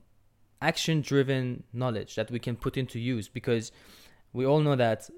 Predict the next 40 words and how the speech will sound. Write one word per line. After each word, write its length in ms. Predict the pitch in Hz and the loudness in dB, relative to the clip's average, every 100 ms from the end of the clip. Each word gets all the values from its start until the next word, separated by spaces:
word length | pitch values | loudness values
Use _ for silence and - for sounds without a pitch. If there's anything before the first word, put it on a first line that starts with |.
| - | -10
you 80 | 131 | -4
know, 140 | 110 | -4
if 180 | 131 - | -4 -2
you 60 | |
have 160 | 127 123 | 0 2
the 80 | 120 | 2
knowledge 340 | 123 123 127 | 2 2 2
and 140 | 123 117 | 0 -2
you 60 | |
don't 200 | 120 120 | 0 0
implement 480 | 139 - 127 117 107 | -2 -2 -2 -2 -2
it, 200 | 110 - | -4 -6
it's, 240 | - 123 - - - | -10 -10 -10 -14 -10
it's 140 | 123 | -8
almost 380 | - 127 127 120 | -6 -4 -4 -2
like 200 | 117 107 | -2 -2
not, 300 | 113 117 - - 120 120 | 0 -2 -2 -8 -8 -8
it's 160 | 131 - | -8 -6
not, 160 | 131 | -4
it's 100 | 127 | -2
not, 220 | 131 120 - | -2 -2 -4
it's, 120 | 117 | -4
there's 180 | 127 120 | -2 0
not 160 | 135 | 0
worth 220 | 127 147 | 2 2
anything. 380 | 110 95 - 104 - | 0 -6 -8 -14 -8
That 240 | 110 - | -8 -4
knowledge 260 | 123 127 120 | 0 0 0
that 160 | 113 | -2
you 60 | 113 | 0
have 140 | 117 | -2
is 80 | 117 | 0
not 140 | 123 | -2
worth 180 | 123 135 | 0 0
anything 340 | 113 104 107 104 | -2 -4 -4 -6
if 140 | 110 | -6
you 60 | 110 | -4
don't 200 | 113 107 | -4 -4
implement 480 | 131 - 101 98 - | -6 -6 -8 -10 -12
it. 180 | - | -16